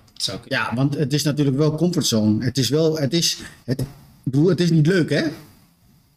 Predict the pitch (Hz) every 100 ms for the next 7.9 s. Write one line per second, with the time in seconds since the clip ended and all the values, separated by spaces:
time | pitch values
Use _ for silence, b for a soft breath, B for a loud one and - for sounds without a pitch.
0 | _ 170 175 160 175 185 156 160 151 160
1 | 151 165 180 165 - - 160 196 214 190
2 | 165 175 220 208 139 180 226 202 175 147
3 | 147 220 185 - - 202 226 233 196 143
4 | 254 311 233 339 294 - - 151 139 139
5 | 160 170 - - - - - B B -
6 | 202 156 170 151 147 190 220 285 147 -
7 | 226 147 120 - 127 151 156 151 156